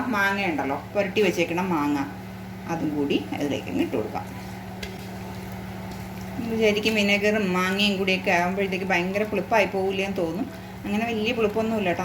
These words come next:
നല്ല ടേസ്റ്റാണ് ഈ തേങ്ങാപ്പാലിലും വെളിച്ചെണ്ണയുടെയും ഒക്കെ ആ ഒരു കിടന്നിട്ട് ആ ഒരു ഭയങ്കര ടേസ്റ്റാണിത്. പിന്നെ ഇത് അടുപ്പിൽ വെക്കുന്നതിന് തൊട്ട് മുമ്പ്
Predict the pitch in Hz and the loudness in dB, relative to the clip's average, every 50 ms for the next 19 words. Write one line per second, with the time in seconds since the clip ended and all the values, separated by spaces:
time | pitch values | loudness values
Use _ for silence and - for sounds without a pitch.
0 | 180 180 190 208 226 247 277 277 269 220 202 214 - - 240 220 202 185 175 180 | 0 0 0 0 2 2 2 4 4 4 2 2 0 -2 -2 0 0 0 0 0
1 | 185 180 - - 180 180 185 190 196 196 196 208 196 190 190 196 196 180 170 165 | 0 -2 -2 -2 -2 0 0 0 -2 -2 0 0 0 0 0 0 0 0 0 2
2 | 165 170 170 - - 208 185 185 185 185 180 185 185 160 147 - - 180 - 196 | 2 0 0 0 0 0 2 2 2 2 2 2 2 2 0 0 -2 -2 0 2
3 | 190 180 180 180 180 180 190 185 185 185 175 175 175 180 180 180 196 190 185 185 | 2 4 4 2 2 0 0 -2 -2 -2 0 0 -2 -2 -2 0 0 0 0 0
4 | 202 208 226 208 190 196 202 214 220 247 254 226 202 196 - - 233 202 175 151 | -2 -2 -2 -2 -2 -2 -2 0 0 2 2 2 2 2 2 0 0 2 2 2
5 | 139 147 147 - - - - - - - - - - - - - - - - - | 0 -2 -4 -6 -10 -12 -12 -12 -12 -14 -14 -14 -14 -14 -12 -12 -12 -12 -12 -12
6 | - - - - - - - - - - - - - - - - - - - - | -12 -12 -12 -12 -12 -12 -10 -10 -10 -10 -10 -10 -10 -10 -10 -10 -10 -10 -10 -10
7 | - - - - - - - - - - - - - - - - - - - - | -8 -8 -8 -8 -10 -10 -10 -10 -10 -10 -10 -10 -10 -10 -10 -10 -10 -10 -10 -10
8 | - - - - - - - 294 269 285 294 269 311 269 - - - 285 311 277 | -10 -10 -10 -10 -10 0 4 6 8 8 8 6 6 4 2 2 0 0 2 2
9 | 220 - 247 233 247 240 247 262 254 240 214 208 - 330 330 277 190 170 175 185 | 2 0 0 -2 0 2 4 4 4 4 0 0 0 2 2 4 4 4 4 4
10 | 294 | 2